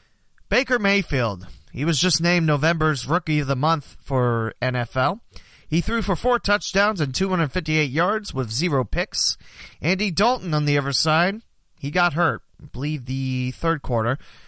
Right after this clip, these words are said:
He threw for a hundred yards with a touchdown and one interception. He gave way to Driscoll, who threw for one hundred fifty-five yards, one touchdown, and no interceptions.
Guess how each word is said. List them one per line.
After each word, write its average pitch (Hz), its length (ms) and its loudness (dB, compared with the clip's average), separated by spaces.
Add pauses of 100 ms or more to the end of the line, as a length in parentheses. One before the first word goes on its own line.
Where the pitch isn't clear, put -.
(120)
He 165 160 2
threw 190 240 0
for 175 180 2
a 151 60 2
hundred 170 280 0
yards 165 600 2
with 131 180 0
a 127 60 -4
touchdown 196 600 2
and 156 140 0
one 151 220 2
interception. 147 640 -2 (720)
He 123 80 -8
gave 131 260 0
way 135 280 0
to 123 200 -4
Driscoll, 160 600 -2 (320)
who 135 160 -2
threw 160 300 0
for 143 200 0
one 160 200 2
hundred 151 300 0
fifty-five 143 520 0
yards, 139 420 0
one 180 220 0
touchdown, 135 560 0
and 123 180 -2
no 107 160 -2
interceptions. 107 840 -6